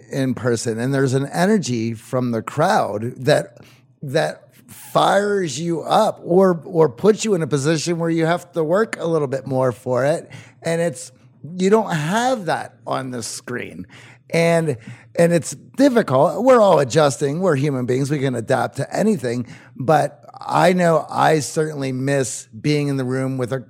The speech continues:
with, with people and feeding off their energy and, and using that to propel myself into either playing on stage or to, to network.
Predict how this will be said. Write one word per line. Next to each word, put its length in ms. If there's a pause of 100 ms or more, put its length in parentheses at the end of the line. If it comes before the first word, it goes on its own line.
with, 400 (200)
with 220
people 440
and 260
feeding 440
off 260
their 340
energy 760 (320)
and, 500 (360)
and 240
using 520
that 240
to 80
propel 540
myself 520
into 420
either 280
playing 360
on 180
stage 680
or 180
to, 320
to 180
network. 680